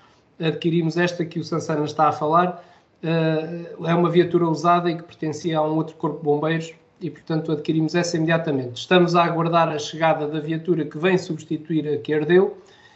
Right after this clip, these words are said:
e que, eh, vai ser comparticipada em dezoito mil euros. Portanto, estamos a falar que ardeu uma viatura de sessenta mil euros, eh, e va-, vai ser comparticipada em dezoito mil euros.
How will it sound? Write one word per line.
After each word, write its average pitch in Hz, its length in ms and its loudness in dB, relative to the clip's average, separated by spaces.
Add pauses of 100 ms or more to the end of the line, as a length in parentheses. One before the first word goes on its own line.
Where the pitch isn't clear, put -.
(140)
e 170 80 0
que, 185 320 4
eh, 175 240 -2
vai 160 240 0
ser 151 300 -2
comparticipada 165 1040 0 (480)
em 175 160 4
dezoito 185 360 2
mil 160 180 2
euros. - 300 -4
Portanto, 147 260 -10
estamos 170 300 -4
a 175 60 0
falar 165 220 0
que 156 100 -6
ardeu 156 200 -2
uma 160 160 -2
viatura 156 400 -2
de 147 100 -4
sessenta 151 380 -4
mil 175 220 6
euros, 214 340 2 (560)
eh, 170 400 4 (420)
e 175 440 0
va-, 165 600 -4
vai 165 200 0
ser 175 160 -4
comparticipada 170 720 0
em 160 100 0
dezoito 170 380 -2
mil 151 140 0
euros. 127 340 -4